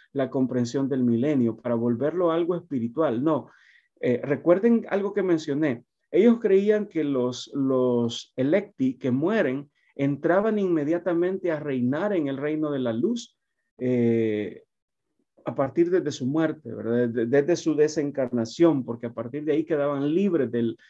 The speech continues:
del cuerpo, que era materia mala. Entonces, a partir de ahí, ellos entraban al reino de la luz, un concepto muy, muy similar a las ideas del amilenialismo que enseña que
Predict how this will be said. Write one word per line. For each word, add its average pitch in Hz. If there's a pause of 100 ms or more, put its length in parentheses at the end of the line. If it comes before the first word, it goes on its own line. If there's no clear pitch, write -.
(200)
del 117
cuerpo, 160
que 143
era 147
materia 139
mala. 117 (600)
Entonces, 156 (420)
a 143
partir 156
de 202
ahí, 202
ellos 170
entraban 156
al 139
reino 139
de 120
la 117
luz, 165
un 139
concepto 151
muy, 143
muy 139
similar 147
a 120
las 120
ideas 123
del 143
amilenialismo 143
que 143
enseña 120
que 160